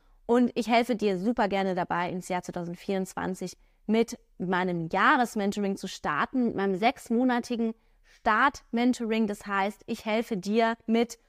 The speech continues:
Hormonanalyse, Blutbildanalyse. Wir schauen uns dein komplettes Leben an. Ich erstelle dir ein individuelles Ernährungskonzept, wo du eben auch ganz gezielte, alltagstaugliche Empfehlungen bekommst, die zu dir und deinem Leben passen, ganz individuell, die du ganz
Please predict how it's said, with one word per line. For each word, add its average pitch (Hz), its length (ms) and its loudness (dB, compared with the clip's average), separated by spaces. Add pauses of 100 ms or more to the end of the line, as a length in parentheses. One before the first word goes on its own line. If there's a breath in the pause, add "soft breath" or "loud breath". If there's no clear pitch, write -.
(180)
Hormonanalyse, 226 920 2 (240)
Blutbildanalyse. 214 1000 0 (300)
Wir 226 140 2
schauen 220 240 2
uns 220 100 -2
dein 214 140 0
komplettes 240 420 0
Leben 226 300 2
an. 208 200 0
Ich 214 120 -4
erstelle 196 300 -4
dir 196 80 2
ein 185 80 -2
individuelles 220 520 0
Ernährungskonzept, 240 1200 0 (800)
wo 247 180 -2
du 240 100 2
eben 226 260 0
auch 214 240 2 (400 soft breath)
ganz 254 300 0 (160)
gezielte, 294 800 -2
alltagstaugliche 247 880 0
Empfehlungen 226 560 0
bekommst, 220 480 -2
die 240 100 -2
zu 214 220 -8 (100)
dir 330 380 2
und 220 160 0
deinem 262 320 2
Leben 240 320 2
passen, - 360 -4
ganz 233 200 0
individuell, 254 560 0
die 254 80 -2
du 254 100 -4
ganz 403 300 2